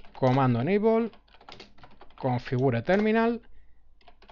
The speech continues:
E igual que hemos hecho en R uno, I P,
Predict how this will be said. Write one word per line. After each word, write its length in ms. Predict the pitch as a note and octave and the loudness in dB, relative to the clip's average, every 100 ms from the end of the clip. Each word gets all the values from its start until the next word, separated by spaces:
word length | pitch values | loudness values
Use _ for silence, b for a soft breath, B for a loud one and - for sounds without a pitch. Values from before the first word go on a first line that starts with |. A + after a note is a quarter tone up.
| - | -4
E 120 | B2 | -2
igual 300 | A#2+ C#3+ C3 | 2 2 2
que 80 | C3 | 2
hemos 220 | B2+ - | 0 2
hecho 420 | F3 - G2 F#2+ - - - - | 0 0 -6 -6 -12 -20 -20 -6
en 200 | C3 C3+ | 0 0
R 200 | B2 B2 | 2 2
uno, 420 | G3+ A3+ B3 - - | 2 0 -2 -8 -12
I 160 | B2+ A2+ | -8 -4
P, 320 | F3+ G#3+ | -2 -2